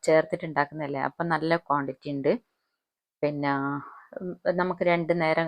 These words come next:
കഴിക്കാനുള്ള കറിയൊക്കെ ഇങ്ങനെ ഉണ്ടാക്കിയാൽ ഉണ്ടാവും. എന്തായാലും കുറച്ച് ചിക്കൻ ആയാലും കറി നല്ലോണം ഉണ്ട്. പിന്നെ അടിപൊളിയാണ്, അതിന് യാതൊരു സംശയമില്ല. നിങ്ങൾ ഉണ്ടാക്കി എന്തായാലും നോക്കണം. ഉണ്ടാക്കി നോക്കിയിട്ട് അഭിപ്രായങ്ങളെല്ലാം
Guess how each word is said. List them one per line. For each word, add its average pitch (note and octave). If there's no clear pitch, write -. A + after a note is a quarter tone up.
കഴിക്കാനുള്ള D3+
കറിയൊക്കെ D3+
ഇങ്ങനെ E3
ഉണ്ടാക്കിയാൽ D3
ഉണ്ടാവും. C#3
എന്തായാലും D3
കുറച്ച് -
ചിക്കൻ -
ആയാലും D#3
കറി E3
നല്ലോണം D3+
ഉണ്ട്. D3
പിന്നെ D#3
അടിപൊളിയാണ്, G3
അതിന് E3
യാതൊരു E3+
സംശയമില്ല. D#3+
നിങ്ങൾ D#3
ഉണ്ടാക്കി D3
എന്തായാലും D3
നോക്കണം. D3+
ഉണ്ടാക്കി E3+
നോക്കിയിട്ട് F3
അഭിപ്രായങ്ങളെല്ലാം D3+